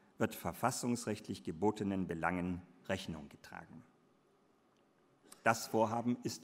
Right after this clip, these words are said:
uns suspekt. Nicht alles,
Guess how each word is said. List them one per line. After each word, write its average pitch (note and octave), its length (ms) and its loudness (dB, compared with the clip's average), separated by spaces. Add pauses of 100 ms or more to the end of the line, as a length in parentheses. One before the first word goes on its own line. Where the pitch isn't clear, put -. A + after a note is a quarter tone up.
uns - 320 0
suspekt. - 760 -6 (1200)
Nicht D#3+ 320 8
alles, C#3+ 500 10